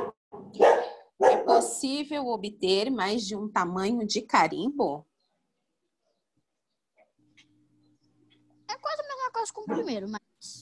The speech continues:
Speaker 2: resumindo, eu acho que sim. Porque se você cortar menor ou maior, você
Speaker 1: É isso mesmo. Você vai pegar ali a esfera, se você cortar ela,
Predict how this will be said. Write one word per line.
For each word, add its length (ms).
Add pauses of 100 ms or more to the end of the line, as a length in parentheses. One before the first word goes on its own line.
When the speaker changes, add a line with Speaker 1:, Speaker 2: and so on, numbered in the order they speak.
(420)
Speaker 2:
resumindo, 540
eu 40
acho 300
que 140
sim. 360 (100)
Porque 560 (580)
se 180 (140)
você 280
cortar 640
menor 260 (540)
ou 260 (380)
maior, 320
você 240
Speaker 1:
É 160
isso 320
mesmo. 420
Você 180
vai 200
pegar 260
ali 180
a 60
esfera, 640
se 160
você 220
cortar 480
ela, 360